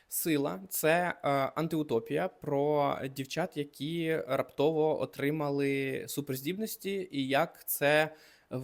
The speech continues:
виплило в результаті в патріархальному суспільстві. І також тут дві книги Лі Бардуго, які мені обидві подарували, тому що я прочитав «Шістку воронів» у цієї авторки, мені не сподобалось.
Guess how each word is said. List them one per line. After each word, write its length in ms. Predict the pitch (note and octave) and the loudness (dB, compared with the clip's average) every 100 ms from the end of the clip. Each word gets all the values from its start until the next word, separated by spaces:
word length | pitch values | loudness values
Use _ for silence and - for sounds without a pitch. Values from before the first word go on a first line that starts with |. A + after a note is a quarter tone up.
| C3 C3 | -8 -6
виплило 840 | C3+ E3 - D3+ C#3 C3+ B2+ B2 B2+ | 0 0 2 0 2 0 0 0 -2
в 100 | C#3 | -4
результаті 640 | C3+ C3 C3 C#3 C3+ D#3 | -6 -4 0 0 0 -12
в 80 | - | -10
патріархальному 800 | - - A#2 C#3 C#3+ C#3+ B2+ B2+ | -10 -2 -2 0 -2 -2 -4 -8
суспільстві. 680 | B2 - - A2+ - F2+ - - - - - | -10 -12 -12 -12 -10 -10 -10 -14 -20 -20 -10
І 60 | |
також 260 | - A3 G3+ | -2 -2 -2
тут 220 | - E3+ | -6 -6
дві 180 | C#3 E3 | -4 -8
книги 520 | - C#3 D#3+ D#3+ C#3+ A#2 | -4 0 0 0 -4 -2
Лі 140 | C#3+ | -4
Бардуго, 540 | C#3 C#3 C3+ C#3 C3 | 0 -2 0 -4 -2
які 240 | A2+ A#2 E3 | -6 -6 -6
мені 300 | E3 C#3 G#2 | -4 -4 -4
обидві 360 | B2 C#3+ D3 | -4 -4 -4
подарували, 540 | C#3 C3 C3 B2+ A2+ A2 | -6 -2 0 2 2 0
тому 180 | A#2 C3 | -8 -8
що 140 | C#3 | -2
я 120 | D3 | -2
прочитав 360 | - - - A#2+ | -2 -6 -2 -4
«Шістку 360 | F#3 - - | -4 -10 -8
воронів» 400 | C3+ B2 C3+ E3+ | -4 -2 -2 -6
у 60 | E3+ | -10
цієї 260 | - F3+ - | -8 -6 -4
авторки, 440 | E3 - - B2 | -4 -4 -6 -4
мені 220 | B2 C#3 | -2 0
не 180 | C#3 C#3+ | 0 -2
сподобалось. 720 | - B2+ A#2+ B2 D#3 F#3 - | -4 -2 0 0 -2 -4 -10